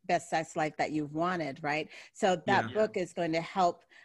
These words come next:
Speaker 1: so many other women. If they can't come to my program, they can access. If they wanna
Speaker 2: Yeah.
Speaker 1: see who I am first, they can start with the book, and then they can go from there. But it's another way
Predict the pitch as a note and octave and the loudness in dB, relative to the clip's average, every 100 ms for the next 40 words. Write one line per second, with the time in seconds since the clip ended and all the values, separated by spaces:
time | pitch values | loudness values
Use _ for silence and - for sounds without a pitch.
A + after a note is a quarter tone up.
0 | _ _ _ - - G#3+ F#3+ F3+ E3+ D#3+ | _ _ _ -14 -2 0 2 0 0 0
1 | F3 F#3+ F3+ E3 E3+ E3 G#3+ E3 - A3+ | 0 2 2 0 -2 -2 -2 -4 -2 -2
2 | A#3 A#3+ A#3 B3 A3 G3 E3 D#3+ E3 D3+ | 0 -2 0 2 2 2 0 -2 -4 -2
3 | E3 - - - E3+ F3 E3+ E3+ E3+ E3+ | -2 -2 -6 -6 -2 0 0 -2 -2 -2
4 | - G#3 F#3+ G#3 F3 E3 E3 - A#3+ A#3+ | -2 -2 2 2 4 2 0 -2 -4 -2
5 | G#3 F#3+ F3+ - E3+ - E3+ - F3+ - | -4 -2 -4 0 0 0 -4 -4 -4 -4
6 | E3 E3 D#3+ D#3+ F3 E3 E3 D#3+ - E3+ | -4 -2 -4 -4 -6 -6 -4 -4 -6 -4
7 | D#3+ D#3+ F3 F3+ - F#3 F3+ F3+ F3+ F#3+ | -2 -2 -2 -2 -2 -2 0 -2 -2 -2
8 | F3 E3 D#3 | -2 -2 -4